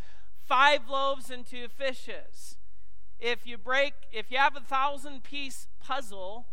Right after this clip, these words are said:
you still have how many puzzles? One puzzle.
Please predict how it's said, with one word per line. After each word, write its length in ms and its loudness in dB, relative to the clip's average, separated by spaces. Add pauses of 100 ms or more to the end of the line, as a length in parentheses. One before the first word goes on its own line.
(800)
you 160 -2
still 280 0
have 240 2
how 120 0
many 200 -2
puzzles? 720 -2 (920)
One 300 -2
puzzle. 520 0